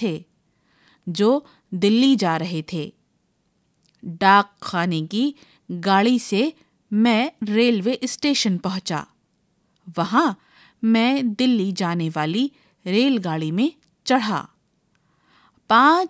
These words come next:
छह दिन के लंबे सफर के बाद मैं दिल्ली पहुंचा। वहां के डाक खाने के पते के मुताबिक फिर से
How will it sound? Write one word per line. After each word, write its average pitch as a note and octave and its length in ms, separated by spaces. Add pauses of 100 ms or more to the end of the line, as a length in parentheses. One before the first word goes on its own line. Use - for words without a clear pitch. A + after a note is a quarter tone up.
छह B3+ 320
दिन A3+ 300
के A3 220
लंबे G3 480
सफर F#3 380
के F3 240
बाद F3+ 460 (560)
मैं C#4+ 280
दिल्ली C4 280
पहुंचा। D#3+ 500 (880)
वहां F#3+ 380
के G3 320 (340)
डाक F#3 500
खाने A3 460
के E3 160
पते A3+ 440
के F3 220
मुताबिक F3+ 680 (540)
फिर E4 180
से G#3+ 340